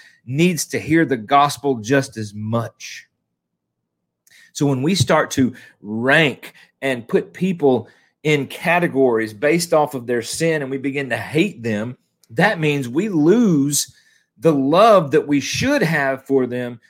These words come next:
to preach the gospel. Paul says in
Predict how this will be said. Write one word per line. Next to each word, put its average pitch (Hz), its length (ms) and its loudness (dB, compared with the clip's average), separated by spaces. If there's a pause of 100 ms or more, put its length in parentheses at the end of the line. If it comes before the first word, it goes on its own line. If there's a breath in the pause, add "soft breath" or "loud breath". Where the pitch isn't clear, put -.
(120)
to 147 120 -2
preach 170 500 -2
the 131 120 -6
gospel. 139 640 -2
Paul 190 260 -8
says 131 400 -2
in 120 180 -12